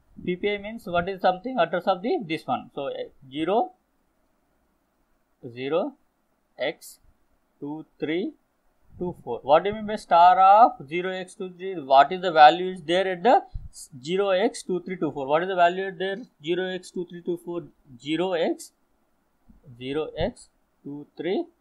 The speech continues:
two zero. What is that? What is this? The address of the sixteen. Address of the sixteen will be printed.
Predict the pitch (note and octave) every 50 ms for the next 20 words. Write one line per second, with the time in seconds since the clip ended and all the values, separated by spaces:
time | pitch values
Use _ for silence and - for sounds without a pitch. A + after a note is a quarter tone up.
0 | _ _ _ _ _ _ - D3 C3+ B2+ B2 B2+ A#2+ B2+ C#3 E3 F3+ G3 G#3 G3+
1 | G3+ F#3 F3 E3 E3 C#3 D3+ D#3+ E3+ F#3 F#3+ E3+ F3+ G3 G3+ F#3 - - C#3 C3+
2 | C3+ C3 C3 C3 C#3+ D3+ - - D3 C#3 C#3 D3+ B3 - - - D3+ - _ -
3 | - - C#3 C#3 C3+ A#2+ G#2+ G#2 - A#2 A#2 A#2 A#2 A#2+ B2 B2+ C3 B2 C#3+ G#3
4 | G#3 - C#3 _ _ - B2 A#2+ A#2 A2+ A#2+ F3 B3 - B2 A2+ _ - - A#2
5 | -